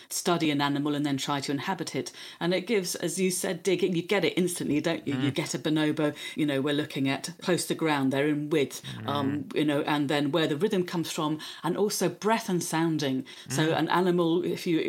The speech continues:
Speaker 1: explore the animal rhythms mating and then try to inhabit it, it gives you a whole package,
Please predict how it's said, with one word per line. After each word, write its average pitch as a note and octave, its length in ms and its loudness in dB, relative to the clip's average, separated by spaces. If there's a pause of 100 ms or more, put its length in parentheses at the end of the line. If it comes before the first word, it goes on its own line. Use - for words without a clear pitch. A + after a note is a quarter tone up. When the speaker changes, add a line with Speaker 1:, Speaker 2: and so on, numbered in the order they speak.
Speaker 1:
explore F3 440 -2
the D#3 140 0
animal G3+ 260 0
rhythms C#3+ 320 0
mating C#3 440 -2
and D3 100 0
then D3 120 0
try D3 220 0
to C#3 120 -4
inhabit F3+ 440 0
it, D#3 100 -4
it F3+ 100 -4
gives F#3 160 0
you E3+ 80 -2
a D#3+ 40 0
whole A#3 240 0
package, D3+ 540 -2